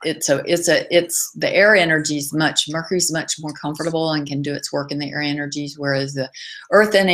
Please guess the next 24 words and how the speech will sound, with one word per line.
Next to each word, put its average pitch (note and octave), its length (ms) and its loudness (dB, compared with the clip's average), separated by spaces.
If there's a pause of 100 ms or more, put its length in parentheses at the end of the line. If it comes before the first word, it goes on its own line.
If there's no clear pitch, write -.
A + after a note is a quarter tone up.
(180)
energy, F3+ 420 2
it - 200 -6
can D3 240 -4
be D3+ 100 -4
much C#3+ 340 -4
more C#3+ 100 -6
slowed C#3 380 -2
down. C#3+ 460 0 (540)
So, D#3+ 360 6 (480)
uh, D3 340 4 (340)
and F3+ 160 2
then F#3+ 300 0 (600)
Ca-, A3 300 0
uh, D#3 200 4
the D3+ 180 2
Mercury G3+ 360 0
does F3 300 6
conjunct G3+ 460 0
Pluto F#3+ 380 6
right D3 280 0
before E3+ 480 -2
it D#3 140 -10
stations D#3 540 -2
direct. D3+ 560 0